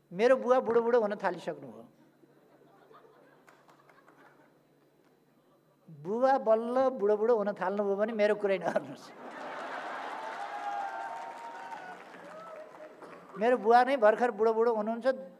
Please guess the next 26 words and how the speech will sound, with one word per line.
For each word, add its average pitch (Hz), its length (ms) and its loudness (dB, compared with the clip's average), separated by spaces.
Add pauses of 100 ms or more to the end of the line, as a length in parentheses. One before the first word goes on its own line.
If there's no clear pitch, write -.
(240)
दुई 220 160 -4
चार 226 240 0
किलोमिटर 220 560 -4
अ-, 202 240 4
अहिले 220 160 4
पनि 226 200 -4 (640)
एक्लै 214 280 0
खुइँ 220 220 -4
खुइँ 226 180 -6
त 226 140 -12
हिँड्नुहुन्छ। 220 380 -6 (3250)
एक 202 160 -2
दुईपल्ट 220 320 -4
अपरेसन 208 440 -2
गर्यो, 202 220 2
दुई 202 140 -2
चारपल्ट 208 400 -2
अपरेसन 202 400 -2
गर्यो 208 240 0
भनेर 180 260 -2 (140)
आजको 190 440 0
जमानामा, 165 480 -8 (2250)
नयाँ 226 280 4
दुईटा 214 320 4
किडनी 214 320 -4
लायो, 208 220 6